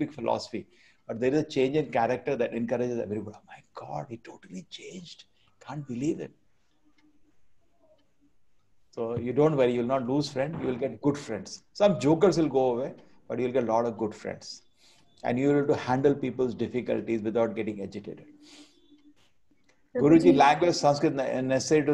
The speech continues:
Speaker 1: memorize shloka?" Not at all, not at all. Small children, it's okay. They can learn because they are at that age. You can, you, at this age, you cannot learn that language. That's why I told you very practical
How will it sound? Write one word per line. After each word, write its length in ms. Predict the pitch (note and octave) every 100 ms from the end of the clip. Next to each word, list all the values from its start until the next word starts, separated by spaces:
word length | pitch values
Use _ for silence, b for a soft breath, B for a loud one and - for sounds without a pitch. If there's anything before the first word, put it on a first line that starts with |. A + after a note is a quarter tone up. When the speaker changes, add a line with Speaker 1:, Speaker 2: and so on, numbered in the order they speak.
| B2+
Speaker 1:
memorize 380 | B2 B2+ C3 B2+
shloka?" 240 | C3 B2 A#2+ A#2
Not 200 | B2 C3 B2+
at 100 | G#2
all, 280 | A2+ A2+ G#2+ G#2+
not 160 | A2 G#2
at 80 | G#2+
all. 140 | G2+ G2+
Small 200 | D3 E3+ -
children, 280 | D#3+ D#3+ F3 - - _ - G#2
it's 140 | - G#2+
okay. 160 | G2+ F2+
They 60 | G#2+ A#2
can 120 | G#2 G2+
learn 140 | G2 G2
because 200 | G#2 G2+
they 100 | G2
are 80 | F#2+ - - b b
at 80 | G#2+ A#2
that 100 | A#2
age. 140 | A#2 A2
You 20 | G#2+
can, 140 | G2+ A#2+
you, 80 | C#3 C#3+
at 80 | C#3
this 180 | D#3+ D#3 C3+
age, 100 | B2
you 20 | B2+
cannot 200 | B2 A2 G#2
learn 120 | G2+
that 180 | G2 F#2
language. 280 | E2 - - _ b b -
That's 160 | B2+
why 60 | E3
I 40 | C#3+
told 120 | C#3 D3+
you 80 |
very 180 | C3+ A#2+ -
practical 360 | G#2+ - A2+